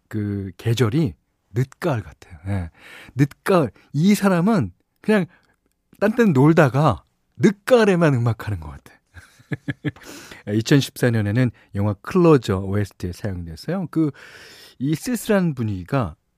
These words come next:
그 인물 속의 공허한 모습을, 예, 담은 것 같았고, 어, 시너지 효과를 내기도 했었죠. 그 다음에 들으신 곡은 글렌 한사드와 마케타 이글로버가 부른 Falling Slowly입니다. 이 가을 하면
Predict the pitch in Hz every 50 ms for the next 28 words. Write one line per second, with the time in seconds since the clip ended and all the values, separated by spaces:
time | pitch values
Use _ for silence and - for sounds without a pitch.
0 | _ - - - 98 95 92 92 98 - - _ - 143 151 160 156 151 143 -
1 | - - 117 110 _ _ _ - 120 113 113 110 - - - 110 120 139 151 151
2 | 135 117 98 85 82 82 _ - 101 92 - - - - 87 80 85 - _ _
3 | - 85 80 76 - - 92 101 98 90 82 76 82 - - - 78 - _ _
4 | - 127 151 180 180 - _ _ _ _ _ _ 82 80 82 - - 156 143 120
5 | 98 92 78 - - 80 80 80 - - _ _ _ 95 85 85 90 - 87 80
6 | - - - - _ - - - _ - - - - - - _ _ _ - 151
7 | 190 214 220 196 - 120 120 123 127 127 120 107 117 101 101 - - 98 92 85
8 | - 87 82 - 160 165 - - - _ _ _ _ _ - 135 151 170 165 160
9 | 160 156 151 - - 147 139 117 135 131 143 160 170 156 135 95 92 98 - -
10 | 139 - - 135 120 117 107 107 104 101 98 85 92 87 80 85 82 76 82 95
11 | 120 139 139 - _ _ _ _ _ - 110 113 123 131 135 139 139 139 143 -
12 | _ - - - 95 92 87 82 80 80 85 85 - _ _ _ _ _ - -
13 | - - _ 127 135 165 185 175 143 - _ _ _ - _ _ _ _ _ _
14 | _ _ - - 120 127 156 165 139 139 139 135 143 135 98 90